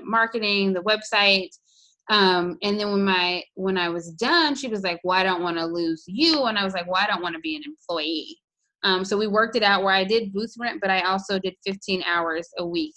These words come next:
as the salon manager, and, and she paid me separately for that. Um, and we kept that going, um, for almost about two years.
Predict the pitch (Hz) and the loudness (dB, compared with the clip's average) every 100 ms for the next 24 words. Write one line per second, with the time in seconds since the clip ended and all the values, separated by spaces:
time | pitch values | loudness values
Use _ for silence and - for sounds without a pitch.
0 | - 170 165 - 170 175 160 156 165 165 | -8 -6 -6 -8 -10 -6 -4 -2 -2 -2
1 | 160 160 160 - 180 - 185 190 208 196 | -4 -8 -8 -8 -8 -8 -6 -4 -4 0
2 | 196 180 170 - 185 175 180 170 175 170 | 0 2 -2 -2 -2 -2 -4 -6 -6 -6
3 | 170 160 156 - _ _ - - - _ | -6 -4 -6 -8 _ _ -20 -20 -20 _
4 | 208 190 180 202 208 220 240 196 196 185 | 2 2 2 0 0 0 0 0 0 -2
5 | 180 180 170 165 165 165 175 175 170 185 | -2 0 0 0 -2 -4 -4 -6 -6 -2
6 | 190 202 196 196 170 - - 202 170 151 | 0 0 -2 -2 -8 -8 -6 -4 -4 -6
7 | - - | -12 -20